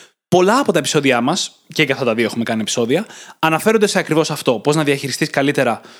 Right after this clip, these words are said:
το χρόνο σου, την οργάνωσή σου, το πρόγραμμά σου, ώστε να αποδίδεις περισσότερο.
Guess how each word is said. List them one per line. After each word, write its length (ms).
το 80
χρόνο 340
σου, 240
την 140
οργάνωσή 500
σου, 160
το 80
πρόγραμμά 460
σου, 200
ώστε 400
να 100
αποδίδεις 320
περισσότερο. 560